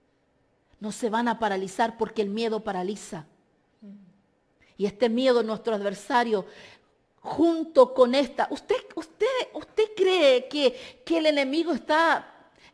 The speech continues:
en un rincón, producto de toda esta pandemia? No, él está sacando provecho, hermanos.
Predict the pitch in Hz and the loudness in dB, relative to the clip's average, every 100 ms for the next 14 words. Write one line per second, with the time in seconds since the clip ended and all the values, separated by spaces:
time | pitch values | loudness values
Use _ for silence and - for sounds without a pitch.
0 | - 285 349 480 415 285 285 311 311 262 | -2 0 0 0 -2 -4 -2 6 6 6
1 | 202 196 - _ _ _ _ _ _ _ | 0 -6 -18 _ _ _ _ _ _ _
2 | 247 277 262 277 240 269 277 294 - 208 | 0 0 2 2 2 0 0 -2 0 0
3 | 196 262 233 196 170 180 - _ _ _ | 4 4 4 -2 -4 -6 -12 _ _ _
4 | _ _ 587 539 554 523 330 381 480 480 | _ _ -16 -8 -2 0 0 2 0 0
5 | 466 466 - 403 494 508 330 233 294 - | -4 -4 0 4 6 6 4 2 0 0
6 | - 254 302 381 359 220 220 - | -4 0 0 0 -4 -12 -14 -20